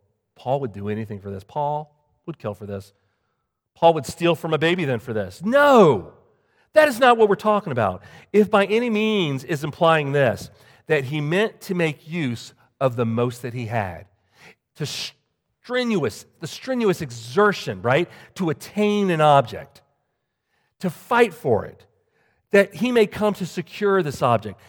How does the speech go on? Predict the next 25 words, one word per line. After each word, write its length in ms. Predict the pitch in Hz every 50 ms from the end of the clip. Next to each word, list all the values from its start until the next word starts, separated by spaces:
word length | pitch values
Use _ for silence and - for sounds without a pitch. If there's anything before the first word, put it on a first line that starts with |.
| _ _ -
This 120 | 202 -
is 140 | - 196 190
what 100 | 202 185
he 60 | 170
means 260 | 160 165 165 165 139
by 140 | 143 131 113
that, 300 | 107 98 92 85 - -
that 120 | 139 135
I'm 200 | 151 151 156 151 147 147 - 127
by 140 | 120 143 147 151
any 240 | 165 170 165 156
means. 460 | 147 143 143 143 131 104 95 95 - _ _ _ - - - _ _ -
Paul 320 | - 196 196 208 220 214
is 100 | 190 165
gonna 140 | 180 180 165
use 260 | 151 147 135 123 120 - -
everything 560 | 180 180 196 190 180 - - 185 175 165 143
that 200 | 127 117 123 117
God 220 | 151 147 147 151 143
has 140 | 127 113 107
given 300 | - 147 151 143 135 120
him 160 | 123 127 123
in 120 | 113 107
his 160 | 117 135 123 135
arsenal 520 | 127 123 127 117 120 - 113 104 95